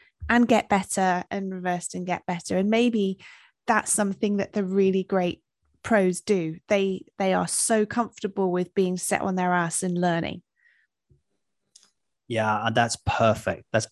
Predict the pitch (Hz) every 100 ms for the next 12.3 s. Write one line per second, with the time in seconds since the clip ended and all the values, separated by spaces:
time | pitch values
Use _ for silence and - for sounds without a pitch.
0 | - 156 - - 123 110 110 - 107 95
1 | 98 - - _ _ - - - - 311
2 | 277 311 - 220 214 170 151 - 143 110
3 | - 92 127 123 120 117 - 117 - 156
4 | 165 147 139 139 110 - 107 117 _ 127
5 | 113 107 135 120 117 110 120 95 98 -
6 | _ 123 - 127 123 107 - 185 - 151
7 | - 113 101 98 95 87 113 - - -
8 | - _ _ - 180 165 151 143 _ _
9 | - - - 160 - 160 - 160 190 190
10 | 156 139 - 151 143 92 107 - - 101
11 | - 104 - - 113 110 - 123 117 147
12 | 139 - -